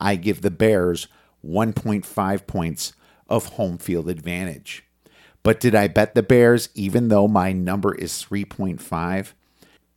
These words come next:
I did not. At least I didn't yet.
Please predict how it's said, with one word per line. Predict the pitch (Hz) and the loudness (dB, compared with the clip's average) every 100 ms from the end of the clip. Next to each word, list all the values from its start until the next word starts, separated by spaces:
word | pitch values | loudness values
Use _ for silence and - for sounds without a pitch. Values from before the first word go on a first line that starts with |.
| _ _ - | _ _ 2
I | 131 | 4
did | 113 131 | 6 2
not. | 123 135 - _ _ _ _ _ _ - | 2 0 -2 _ _ _ _ _ _ -4
At | 123 | -2
least | 131 123 123 | 0 2 2
I | |
didn't | 104 113 104 117 _ _ - | 2 2 2 0 _ _ 0
yet. | 120 - | 0 0